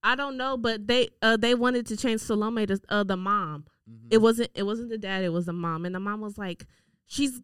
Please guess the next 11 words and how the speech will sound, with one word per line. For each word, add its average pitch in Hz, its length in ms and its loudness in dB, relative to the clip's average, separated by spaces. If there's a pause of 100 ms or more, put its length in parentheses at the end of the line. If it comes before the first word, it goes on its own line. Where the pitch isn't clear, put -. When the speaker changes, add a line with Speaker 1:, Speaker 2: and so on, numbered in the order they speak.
(140)
Speaker 1:
uh, 233 440 4
you're 220 220 -2
like, 240 320 -2
"What, 269 300 -10
what 370 160 -4
she 381 180 0
say? 277 460 -4 (720)
What 285 160 -2
she 285 140 -6
Speaker 2:
Mm-hmm. - 80 -6
Speaker 1:
say?" 254 320 -4